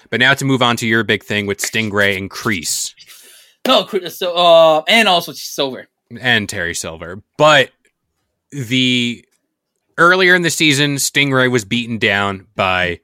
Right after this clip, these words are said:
Speaker 2: Well,
Speaker 1: Terry
Speaker 2: before
Speaker 1: Silver.
Speaker 2: that, he's been trying to get back into Cobra Kai, and they're like, "No, you're too fat. You're not strong enough."
Speaker 1: And this
Speaker 2: Fuck
Speaker 1: is
Speaker 2: you.
Speaker 1: Kreese saying it to Stingray.
Speaker 2: Yeah.
Speaker 1: And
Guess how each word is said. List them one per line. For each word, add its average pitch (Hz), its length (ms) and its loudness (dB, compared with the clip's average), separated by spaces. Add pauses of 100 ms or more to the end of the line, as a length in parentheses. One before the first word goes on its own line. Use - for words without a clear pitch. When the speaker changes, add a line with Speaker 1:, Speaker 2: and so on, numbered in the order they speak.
(120)
Speaker 2:
Well, 202 180 2
Speaker 1:
Terry 107 180 2
Speaker 2:
before 190 160 2
Speaker 1:
Silver. 190 80 4
Speaker 2:
that, 170 280 2
he's 180 200 -6
been 175 140 -10
trying 160 180 -2
to 147 60 -6
get 135 180 -6
back 139 260 -2
into 135 160 -14
Cobra 135 300 -8
Kai, 117 320 -6
and 113 400 -10
they're 120 160 -6
like, 117 240 -10
"No, 127 220 -4
you're 113 180 -12
too 120 240 -14
fat. 127 520 -4 (100)
You're 107 300 -10
not 117 320 -8
strong 123 280 -6
enough." 120 440 -12
Speaker 1:
And 127 120 0
this 131 100 2
Speaker 2:
Fuck - 80 -4
Speaker 1:
is 107 80 -6
Speaker 2:
you. - 80 -10
Speaker 1:
Kreese 135 260 2
saying 110 300 2
it 104 120 -2
to - 80 -6
Stingray. 95 720 -2
Speaker 2:
Yeah. 131 340 -2
Speaker 1:
And 101 200 -8